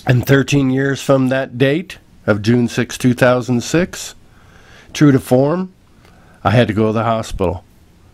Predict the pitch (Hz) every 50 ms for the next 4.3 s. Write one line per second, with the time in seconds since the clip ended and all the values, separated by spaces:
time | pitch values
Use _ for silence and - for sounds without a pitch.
0 | _ _ _ - - 117 120 123 123 120 120 117 - - _ - - 139 131 131
1 | 131 131 123 - - - - - - 165 165 - 190 180 - - - 175 175 175
2 | 165 - 131 120 117 117 123 131 139 143 147 160 160 151 - 151 - _ _ -
3 | _ _ _ - - 139 143 135 - - 147 139 117 104 98 95 95 92 - -
4 | - 95 92 92 -